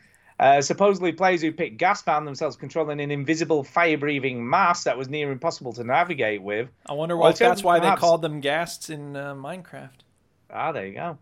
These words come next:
Speaker 1: Alternatively, perhaps usually in anger, players could then pick the Porto, a woman with no combat abilities, who the players would walk through an eerie grayscale mining facility.
Speaker 2: Okay, interesting.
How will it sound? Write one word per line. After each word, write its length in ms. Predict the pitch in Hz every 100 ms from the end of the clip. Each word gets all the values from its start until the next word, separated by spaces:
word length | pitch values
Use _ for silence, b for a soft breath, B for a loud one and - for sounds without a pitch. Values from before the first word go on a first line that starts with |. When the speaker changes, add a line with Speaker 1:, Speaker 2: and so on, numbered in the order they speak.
| b b -
Speaker 1:
Alternatively, 640 | 180 190 254 220 175 156
perhaps 380 | 151 180 185 -
usually 460 | 180 170 190 165 151
in 60 | 143
anger, 240 | 202 175
players 280 | - 175 151
could 200 | 160 143
then 180 | 170 151
pick 380 | 165 104 113
the 240 | 131 135 123
Porto, 800 | - 185 208 226 208 117 123 135
a 100 | 131
woman 360 | 135 175 170 135
with 160 | 139
no 240 | 139 170 196
combat 460 | 165 147 127 -
abilities, 640 | 127 117 196 196 107 107 113 b b b
who 120 | 156 170
the 80 | 175
players 280 | 180 180 151
would 160 | 170
walk 380 | 135 170 208 156
through 180 | 147 135
an 80 | 139
eerie 340 | 165 160 156
grayscale 760 | 117 131 170 170 - 156 165 156
mining 580 | 143 143 190 196 127 104
facility. 720 | 113 104 113 101 98 95 - _ _ _
Speaker 2:
Okay, 320 | - 131 151 170 _ _ _
interesting. 580 | - 135 147 - 151 208